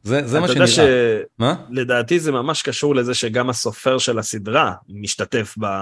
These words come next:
Speaker 2: בהפקה. אם טולקין היה בחיים, והוא היה משתתף בהפקה של, אה, Rings of
Speaker 1: ברור, הוא
Speaker 2: Power,
Speaker 1: לא היה
Speaker 2: אני
Speaker 1: מרשה.
Speaker 2: בטוח שזה היה,
Speaker 1: הוא, הוא לא היה
Speaker 2: אני בטוח
Speaker 1: נותן,
Speaker 2: שזה היה שמיים וארץ, כאילו.
Speaker 1: הוא לא היה נותן
Speaker 2: גם,
Speaker 1: אישור לדבר
Speaker 2: גם
Speaker 1: כזה.
Speaker 2: אצל פיטר
Speaker 1: כן.
Speaker 2: ג'קסון, אותו סיפור.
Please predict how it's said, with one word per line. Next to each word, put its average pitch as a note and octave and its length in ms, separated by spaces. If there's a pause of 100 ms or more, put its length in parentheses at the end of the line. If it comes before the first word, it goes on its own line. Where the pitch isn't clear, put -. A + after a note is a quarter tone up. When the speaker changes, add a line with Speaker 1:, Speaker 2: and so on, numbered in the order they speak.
(360)
Speaker 2:
בהפקה. G#2 480 (400)
אם D3+ 200
טולקין D#3 360
היה C#3 120
בחיים, C#3 540
והוא A2 120
היה A#2+ 80
משתתף A#2+ 400
בהפקה A#2+ 360
של, A#2 180 (400)
אה, G#2+ 180
Rings B2 40
of C#3 80
Speaker 1:
ברור, C3+ 380
הוא F#3 100
Speaker 2:
Power, C#3+ 40
Speaker 1:
לא D3+ 80
היה D#3+ 100
Speaker 2:
אני C#3+ 80
Speaker 1:
מרשה. A#2+ 240
Speaker 2:
בטוח G#2+ 100 (120)
שזה C#3 160
היה, C3+ 220
Speaker 1:
הוא, D3 80
הוא C#3 60
לא D3 100
היה E3 80
Speaker 2:
אני D#3+ 80
בטוח D#3+ 100
Speaker 1:
נותן, C3 140
Speaker 2:
שזה E3+ 140
היה F#3 580
שמיים F3 460
וארץ, D#3+ 400
כאילו. G#2+ 160
Speaker 1:
הוא A#2 60
לא C3 80
היה D#3+ 100
נותן C#3 180
Speaker 2:
גם, C3 100
Speaker 1:
אישור C#3 380
לדבר F#2+ 320
Speaker 2:
גם E3+ 140
Speaker 1:
כזה. D#3+ 160
Speaker 2:
אצל D3+ 80
פיטר D#3 320
Speaker 1:
כן. D3 120
Speaker 2:
ג'קסון, D3 220
אותו A#2+ 160
סיפור. G#2+ 340